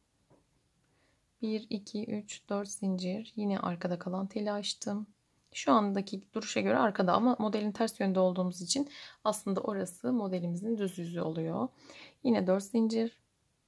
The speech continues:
Yine arkada kalan teli açtım. Yine dört zincir. Yine açtım örümceğimi.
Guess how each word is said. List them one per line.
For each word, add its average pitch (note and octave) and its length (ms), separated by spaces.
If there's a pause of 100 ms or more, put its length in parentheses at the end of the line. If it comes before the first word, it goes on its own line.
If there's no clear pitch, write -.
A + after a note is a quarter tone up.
(2000)
Yine G3 380
arkada F#3+ 380
kalan F3 300
teli E3+ 260
açtım. G3+ 640 (1160)
Yine G3 280
dört G3 200
zincir. G#3 580 (1600)
Yine G3+ 320 (920)
açtım A3 420
örümceğimi. G#3+ 720